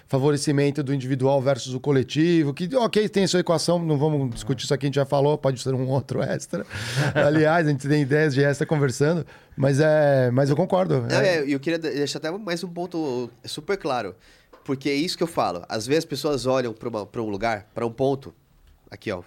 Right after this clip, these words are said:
Speaker 2: tá o ponto aqui bonitinho, e acham que esse é o foco.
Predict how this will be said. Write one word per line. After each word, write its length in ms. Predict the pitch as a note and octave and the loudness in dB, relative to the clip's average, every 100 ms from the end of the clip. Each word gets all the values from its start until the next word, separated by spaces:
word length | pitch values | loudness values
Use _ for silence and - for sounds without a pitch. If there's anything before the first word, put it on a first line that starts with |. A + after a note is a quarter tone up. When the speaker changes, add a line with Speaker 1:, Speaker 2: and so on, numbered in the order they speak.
| - | -10
Speaker 2:
tá 120 | F#2+ | -8
o 60 | G2 | -8
ponto 320 | G#2 G#2 G2 | -8 -8 -10
aqui 100 | - | -16
bonitinho, 380 | G2+ G2 - G2 _ _ _ - - - - - _ - | -16 -14 -18 -20 _ _ _ -20 -20 -20 -20 -20 _ -6
e 160 | A#2+ B2 | 0 2
acham 320 | C#3+ - C#3 | 2 -2 -6
que 200 | - B2+ | -6 -2
esse 260 | D3+ G3 F3 | 0 0 0
é 60 | |
o 80 | D3 | -2
foco. 440 | - A2+ F#2+ - | -2 -6 -6 -10